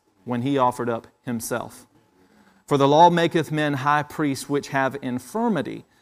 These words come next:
but the word of the oath, which was since the law, maketh the Son, who is consecrated forevermore. Let's pray together. Father, thank you so much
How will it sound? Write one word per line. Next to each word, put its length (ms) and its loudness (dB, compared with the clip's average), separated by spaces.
but 120 -4
the 60 -4
word 260 0
of 80 -4
the 160 -2
oath, 540 0
which 260 -4
was 160 -4
since 380 -8
the 140 -4
law, 360 0
maketh 540 -6
the 180 -4
Son, 680 -6
who 180 0
is 320 -2
consecrated 840 -10
forevermore. 680 -12
Let's 140 -8
pray 180 -2
together. 320 -4
Father, 380 -4
thank 240 -8
you 60 -10
so 200 -8
much 500 -6